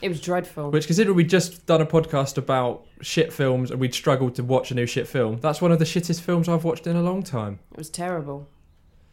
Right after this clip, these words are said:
Speaker 2: Uh, and then after that, obviously, Monday was the big new release on D V D and Blu-ray for the year, which was, of course, The Greatest Showman, which
Speaker 1: Did you
Speaker 2: to
Speaker 1: buy it,
Speaker 2: die
Speaker 1: Terry?
Speaker 2: for.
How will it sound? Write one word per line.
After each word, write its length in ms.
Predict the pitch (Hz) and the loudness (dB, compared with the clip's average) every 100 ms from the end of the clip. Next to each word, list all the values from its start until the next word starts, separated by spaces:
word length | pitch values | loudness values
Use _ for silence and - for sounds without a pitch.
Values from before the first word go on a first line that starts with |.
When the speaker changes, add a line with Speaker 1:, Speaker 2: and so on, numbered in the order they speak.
| _ _ - - - - | _ _ -20 -20 -20 -4
Speaker 2:
Uh, 160 | 147 135 | 0 2
and 100 | 147 | 2
then 200 | 151 156 | 2 2
after 340 | 175 185 175 165 | 0 0 0 2
that, 240 | 160 160 | 2 2
obviously, 300 | 156 151 156 | 0 0 0
Monday 520 | 151 160 160 156 151 | 2 4 4 4 4
was 220 | 151 147 135 | 4 2 2
the 100 | 139 | 0
big 360 | - 170 156 | 4 4 4
new 180 | 151 147 | 4 4
release 420 | 143 143 143 - | 2 2 0 -2
on 200 | - 131 | -2 -2
D 160 | 139 151 | 2 2
V 120 | 143 | 2
D 140 | 139 | 0
and 120 | 139 131 | -2 0
Blu-ray 460 | 147 143 135 131 | 0 0 0 0
for 160 | 131 131 | -2 -2
the 140 | 127 | -2
year, 260 | 127 135 135 | 0 0 0
which 160 | 120 | -2
was, 100 | 131 | -4
of 80 | 127 | -6
course, 220 | - 143 | 0 -2
The 100 | - | 0
Greatest 460 | 127 147 143 143 139 | -2 2 0 2 -2
Showman, 600 | - 151 139 131 135 139 | 2 2 4 2 -2 -4
which 600 | 123 127 - - - - - - | -4 -4 -4 -10 -14 -14 -20 -8
Speaker 1:
Did 140 | 262 | 0
you 80 | 320 | 2
Speaker 2:
to 60 | |
Speaker 1:
buy 180 | 269 214 | 6 6
it, 40 | 175 | 6
Speaker 2:
die 200 | 139 196 | 6 4
Speaker 1:
Terry? 260 | 196 | 2
Speaker 2:
for. 60 | 220 | 2